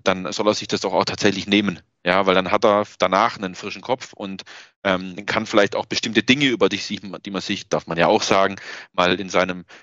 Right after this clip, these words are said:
äh, täglichen Arbeiten auch aufregt oder wo man einfach mal auch nicht weiterkommt, ja, weil man einfach denkt, so, da, da habe ich jetzt sehr viel, da ist sehr viel so verbohrt und verbissen und so hat sich irgendwie manifestiert und ich kann da, kann da keine frischen Gedanken fassen.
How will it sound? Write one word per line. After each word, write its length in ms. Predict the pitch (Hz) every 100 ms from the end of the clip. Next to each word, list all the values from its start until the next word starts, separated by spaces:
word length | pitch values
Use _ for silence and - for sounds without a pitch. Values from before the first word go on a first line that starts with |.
| _ _
äh, 140 | - 92
täglichen 420 | - 104 101 -
Arbeiten 340 | 95 92 92
auch 120 | 87 -
aufregt 500 | 110 - - 117 87
oder 160 | 92
wo 100 | 90
man 100 | 90
einfach 400 | 92 - 95 - - _ _ _ -
mal 180 | 98
auch 160 | 92 98
nicht 200 | 98 -
weiterkommt, 640 | 107 120 131 151 147 - -
ja, 200 | 92 98
weil 80 | 98
man 140 | 92
einfach 180 | 95 90
denkt, 240 | - 101 95
so, 200 | 95 90
da, 220 | 90 87
da 140 | 87
habe 120 | 95 101
ich 40 |
jetzt 120 | 101
sehr 180 | - 110
viel, 160 | - 110
da 100 | 101
ist 120 | 101
sehr 160 | 113
viel 220 | 110 117 107 - - - _
so 80 | 107
verbohrt 580 | - 95 104 107 120 95
und 160 | 104
verbissen 520 | - 98 127 - 117
und 320 | 110 98 95 - - -
so 300 | - 98 95
hat 120 | 101
sich 120 | -
irgendwie 180 | - 104
manifestiert 580 | 98 98 - 95 - 127
und 80 | 110
ich 120 | 95
kann 140 | - 101
da, 140 | 95
kann 180 | - 95
da 80 | 92
keine 220 | 101 104
frischen 280 | - 107 95
Gedanken 360 | 95 101 117
fassen. 320 | 110 92 113